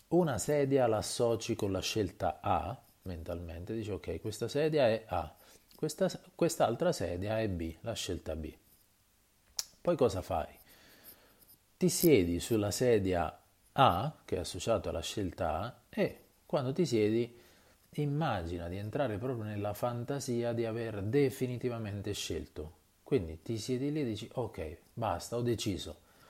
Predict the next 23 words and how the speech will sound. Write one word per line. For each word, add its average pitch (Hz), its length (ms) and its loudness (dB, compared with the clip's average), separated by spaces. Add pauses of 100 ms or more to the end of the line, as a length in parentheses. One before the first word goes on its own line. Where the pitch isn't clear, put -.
(180)
farò 117 640 2 (100)
questo". 82 600 -8 (180)
Mm, 95 180 -8 (160)
è 127 220 -10
que-, - 160 -14
è 113 380 -12
la 98 160 -4
scelta 82 560 -6
A. 82 140 -12 (720)
Quindi 85 300 -8 (540)
ho 117 180 0
scelto, 90 720 -2
farò 120 500 -2
A. 85 340 -4 (1080)
Ti 87 140 -12
siedi 101 360 -4
lì 113 360 0 (380)
e 127 140 -6
cosa 120 260 -4
fai 95 300 2
a 78 60 -4
questo - 320 -8
punto? 82 480 -10